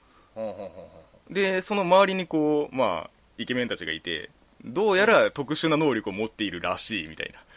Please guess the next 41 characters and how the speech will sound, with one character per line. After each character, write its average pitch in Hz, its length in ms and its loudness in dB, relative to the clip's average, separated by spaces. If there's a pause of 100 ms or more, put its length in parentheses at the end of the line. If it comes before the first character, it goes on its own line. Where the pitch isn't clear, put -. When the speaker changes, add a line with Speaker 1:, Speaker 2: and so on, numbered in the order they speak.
(160)
Speaker 1:
特 - 420 -2
殊 - 160 -4
な 117 140 -2
能 107 160 -10
力。 85 240 -20
Speaker 2:
<laughs> - 40 -20
そ 117 160 -6
う 92 40 -6
そ 90 120 -12
う 80 60 -12
そ - 100 -16
う。 - 600 -14
な 190 80 -2
ん - 20 -4
か 151 80 -2
そ 113 60 -4
の、 - 60 0
し-、 - 200 0
Speaker 1:
<laughs> - 0 -
Speaker 2:
進 269 240 2
化 120 140 4
し - 40 -8
た 107 100 -4
人 113 260 -4
間 110 180 -2
が 101 220 0
い 107 100 -6
る 101 120 -6
み 95 100 -12
た 76 100 -6
い 73 60 -8
な。 - 80 -20 (500)
Speaker 1:
あ 110 500 -8
ー。 165 640 -20
Speaker 2:
ま - 60 -14
あ、 - 20 -16
そ - 100 -6
れ 165 60 0
が 151 60 -6
こ 147 80 -6
の 127 120 -2